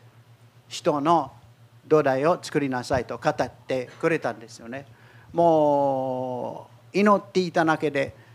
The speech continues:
主がはっきりと語って、それだったらもう僕としてはもう、もう葛藤はなくなるんです。主がやりなさいと言ったらやるんですよね。で、人がどう言っても主がこう語ったらやるって。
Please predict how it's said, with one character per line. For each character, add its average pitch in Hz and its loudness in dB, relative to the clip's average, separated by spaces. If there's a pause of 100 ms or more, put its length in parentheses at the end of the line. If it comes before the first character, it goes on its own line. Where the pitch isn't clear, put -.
(160)
主 160 2
が 135 4
は - 2
っ - -6
き 170 -2
り 151 0
と 143 -6
語 147 -6
っ 135 -4
て、 - -12
そ - 2
れ 285 4
だ 269 2
っ - -8
た 262 2
ら 202 6
も 139 -8 (120)
う 143 -16 (100)
僕 160 -6
と 208 6
し - -6
て 175 2
は 135 2
も 143 -2 (400)
う、 - -10
も 160 2
う - -14 (1300)
葛 226 0
藤 220 2
は 139 2
な 147 2
く 160 -2
な 120 -2
る 110 -12
ん 104 -14
で - -20
す。 - -20
主 - 0
が 175 2 (760)
や 170 8
り 175 4
な 165 0
さ 147 0
い 135 -2
と 131 -6
言 127 -6
っ - -18
た 151 -4
ら 147 -4 (560)
や 117 -2
る 120 -2
ん 110 -8
で 110 -16
す - -18
よ 113 -16
ね。 123 -14 (280)
で、 160 -8
人 - 2
が 196 8
ど 175 4
う - 4
言 175 2
っ - -2
て 175 0
も 165 -4 (260)
主 - -4
が 208 2
こ 175 -2
う - -10
語 160 -4
っ 147 -2
た 147 -2
ら 143 -2 (440)
や 120 0
る 123 0
っ - -20
て。 - -16